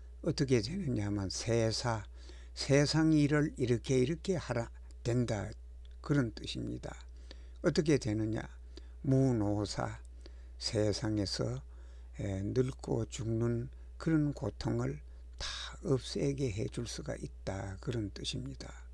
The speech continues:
에, 법화경을 공부를 해서 그 도를 깨치면은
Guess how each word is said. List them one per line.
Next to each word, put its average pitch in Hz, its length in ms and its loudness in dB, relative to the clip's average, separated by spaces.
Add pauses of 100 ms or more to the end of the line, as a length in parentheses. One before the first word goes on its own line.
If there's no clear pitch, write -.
(580)
에, 98 220 2
법화경을 110 720 0
공부를 110 520 -4
해서 104 500 -2 (380)
그 - 220 -10
도를 104 400 2 (120)
깨치면은 127 720 -2